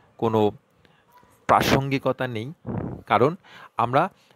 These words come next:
সাহিত্য হিসাবে, সাহিত্যের পাঠ হিসাবে আমরা লালন গীতিকার এই পদটি, আহ, পাঠ করব। তাই আমরা, আহ,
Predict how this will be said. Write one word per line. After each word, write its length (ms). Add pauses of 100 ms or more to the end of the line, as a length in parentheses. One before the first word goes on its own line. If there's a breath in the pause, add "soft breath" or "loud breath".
(160)
সাহিত্য 680
হিসাবে, 460 (560)
সাহিত্যের 800 (320)
পাঠ 300
হিসাবে 480 (140)
আমরা 400 (460 soft breath)
লালন 400
গীতিকার 480
এই 100 (100)
পদটি, 680
আহ, 500
পাঠ 200
করব। 360 (400)
তাই 320 (380)
আমরা, 320 (720 soft breath)
আহ, 140